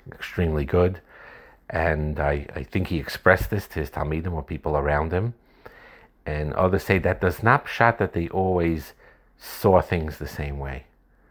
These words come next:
That's not what it means. And I think there's a big emphasis on that. When you know of the biggest tzaddikim in the world that had the most tremendous shalom bayis,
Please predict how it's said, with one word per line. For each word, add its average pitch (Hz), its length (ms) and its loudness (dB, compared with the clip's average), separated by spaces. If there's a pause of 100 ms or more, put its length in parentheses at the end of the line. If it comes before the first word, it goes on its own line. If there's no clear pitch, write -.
(320)
That's 80 220 -8
not 92 300 2
what 73 140 0
it 67 140 -8
means. 67 320 -8 (240)
And 76 100 -8
I 80 60 -2
think 87 420 -4
there's 73 260 -4
a 78 60 -4
big 73 300 -4
emphasis 82 520 -4
on 71 160 -2
that. 69 300 -4 (540)
When 82 240 2
you 82 280 0
know 95 520 4
of 78 420 -4
the 78 60 -6
biggest 98 400 0
tzaddikim 90 500 2
in 85 80 -2
the 87 80 0
world 82 420 -2 (120)
that 76 180 0
had 76 420 -2
the 78 60 -8
most 80 720 -2
tremendous 90 480 -2
shalom 80 340 -2
bayis, 82 520 -2